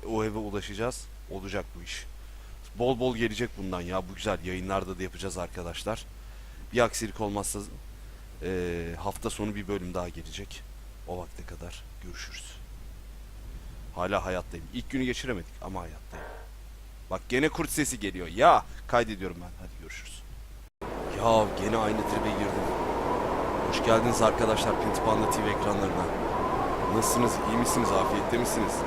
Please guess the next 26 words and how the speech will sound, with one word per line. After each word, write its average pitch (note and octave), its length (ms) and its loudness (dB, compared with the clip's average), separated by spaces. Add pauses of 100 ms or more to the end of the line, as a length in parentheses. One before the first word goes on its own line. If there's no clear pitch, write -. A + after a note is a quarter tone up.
(180)
Long A2 220 4
Dark'ı A2+ 340 6 (540)
siz - 220 2
de A#2+ 80 8
seviyorsunuz. G#2 560 4
Ben A2 160 4
de A2 60 2
seviyorum. A#2+ 320 4
Oynayacağım A#2+ 540 6
da G#3+ 100 4
böyle. - 180 4 (760)
Abi D3+ 240 6
tribe F#3 320 8
girdim. F3+ 300 6 (200)
Oyunu F3 180 10
açıyorum. G#3+ 480 8 (140)
Ellerimi D3 380 8
ovuşturmaya B2 560 8
başlıyorum. - 340 4 (720)
Sesi - 220 6
kısacağım D#3 400 6
ya. G#2+ 180 2 (880)
Dünya F3 200 10
üzerinde B2+ 440 4
ısınmak C3 400 2
için - 200 2